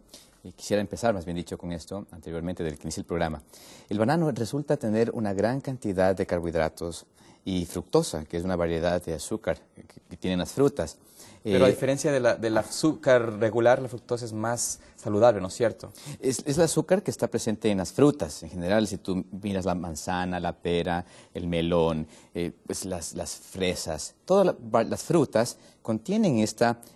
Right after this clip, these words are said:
Speaker 1: este tipo de azúcar, que es el tipo de azúcar que mejor se dispone en el organismo para transformarlo en glucosa.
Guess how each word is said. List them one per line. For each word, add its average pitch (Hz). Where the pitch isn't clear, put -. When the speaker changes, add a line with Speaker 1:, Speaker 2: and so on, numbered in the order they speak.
Speaker 1:
este -
tipo 170
de 107
azúcar, 92
que 107
es 107
el 113
tipo -
de 113
azúcar 107
que 104
mejor 143
se 151
dispone 107
en 101
el 92
organismo 113
para 98
transformarlo 95
en 90
glucosa. 135